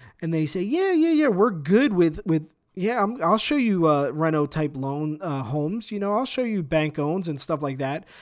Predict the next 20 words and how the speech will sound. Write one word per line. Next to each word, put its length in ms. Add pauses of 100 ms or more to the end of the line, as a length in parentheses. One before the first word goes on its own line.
(260)
Eh, 100
but 200
then 180
you 100
notice 500 (420)
when 100
they're 140
sending 360
you 80
nightly 640
emails 640 (340)
that 260
those 240
nightly 480
emails 420
do 120
not 320
include 720 (760)
bank 300
owns 400